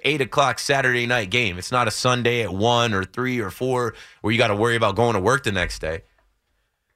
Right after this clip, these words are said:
You just wake up Saturday, drive down at whatever time, watch the game, and then go home. And who knows? Um, I said I wanted to look through some of these games.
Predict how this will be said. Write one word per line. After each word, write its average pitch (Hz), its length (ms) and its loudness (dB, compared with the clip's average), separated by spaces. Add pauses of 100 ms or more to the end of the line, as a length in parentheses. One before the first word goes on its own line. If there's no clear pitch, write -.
(300)
You 113 80 -10
just 110 160 -8
wake 113 260 0
up 107 140 0
Saturday, 110 840 2
drive 110 380 2
down 113 520 2
at 101 160 -2
whatever 101 340 0
time, 110 600 0 (500)
watch 110 280 0
the 98 80 -6
game, 107 400 0
and 104 120 -2
then 107 140 -2
go 107 160 0
home. 110 400 0 (240)
And 101 140 -4
who 139 100 -2
knows? 139 380 0 (180)
Um, 90 400 -2 (960)
I 101 80 0
said 143 220 0
I - 20 2
wanted 139 300 2
to 110 60 0
look 131 220 -2
through 139 140 -4
some 123 240 -2
of 127 40 -2
these 110 200 -2
games. 117 520 -2